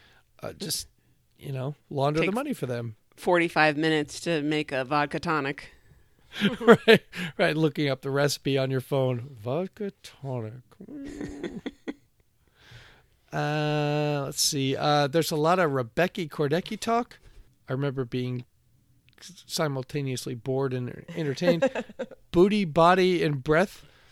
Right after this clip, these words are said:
Speaker 1: Um, there are a lot of Andrew drops created during <laughs> all of this.
Speaker 2: Uh-huh.
Speaker 1: Uh, I think we're gonna be hearing a lot of this from Lynn. Lynn, do you still listen?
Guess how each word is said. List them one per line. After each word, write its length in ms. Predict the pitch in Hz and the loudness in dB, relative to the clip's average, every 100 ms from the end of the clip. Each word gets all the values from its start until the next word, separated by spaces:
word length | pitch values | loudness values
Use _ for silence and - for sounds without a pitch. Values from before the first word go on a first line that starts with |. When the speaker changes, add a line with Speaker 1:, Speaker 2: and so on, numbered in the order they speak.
| - - | -20 -8
Speaker 1:
Um, 460 | - 151 147 135 127 - | 0 2 2 0 -6 8
there 120 | 233 | 8
are 40 | 277 | 10
a 40 | |
lot 160 | 254 240 | 6 4
of 80 | |
Andrew 360 | 202 208 226 214 | 4 2 2 0
drops 320 | 143 185 214 | 4 6 6
created 560 | - 170 185 220 190 190 | 0 2 2 2 -2 -6
during 420 | 214 202 208 208 190 | 2 2 2 0 -2
<laughs> 220 | - 240 | -6 0
all 280 | 175 202 208 | 4 4 2
of 100 | 208 | 2
this. 320 | 214 220 - - - - | 0 0 -4 -8 -20 -6
Speaker 2:
Uh-huh. 400 | 370 185 190 - | -6 -2 -2 -2
Speaker 1:
Uh, 140 | - - _ _ _ _ _ _ _ _ _ _ - - | -6 -14 _ _ _ _ _ _ _ _ _ _ -20 -10
I 160 | - 240 | 2 2
think 240 | 285 208 | 2 -2
we're 120 | 220 | 0
gonna 140 | 175 165 | 0 0
be 120 | 151 | 2
hearing 220 | 165 156 | 2 2
a 60 | 139 | 0
lot 400 | 131 139 135 127 _ _ _ _ - | 2 4 2 0 _ _ _ _ -10
of 200 | 143 131 | -10 -8
this 320 | 120 117 - | -10 -8 -8
from 600 | - 135 127 120 120 120 - | -6 -4 -2 -4 -8 -10 -8
Lynn. 460 | 131 123 113 117 - _ - _ - | -6 -4 -6 -12 -16 _ -20 _ -6
Lynn, 260 | 185 233 214 | 2 2 2
do 80 | |
you 60 | 226 | -4
still 220 | - 320 | -4 -6
listen? 400 | 294 240 277 254 | -4 -4 -4 -8